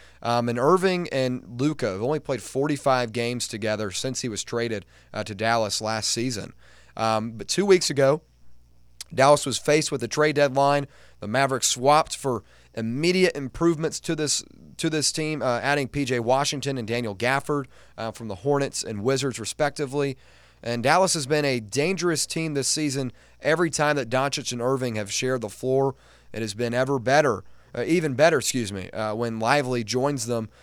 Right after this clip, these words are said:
among the team's three-man units that have played at least two hundred fifty minutes together.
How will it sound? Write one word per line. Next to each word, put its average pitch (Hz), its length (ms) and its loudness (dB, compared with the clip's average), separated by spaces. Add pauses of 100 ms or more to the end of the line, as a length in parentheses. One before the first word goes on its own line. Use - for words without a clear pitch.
(140)
among 131 380 2
the 135 120 -2
team's 147 380 -4
three-man 139 540 -2
units 139 420 -2
that 123 120 -4
have 110 140 -6
played 139 300 0
at 110 120 -6
least 131 300 -4
two 165 140 -2
hundred 135 200 -4
fifty 143 300 -6
minutes 123 340 -4
together. 131 480 0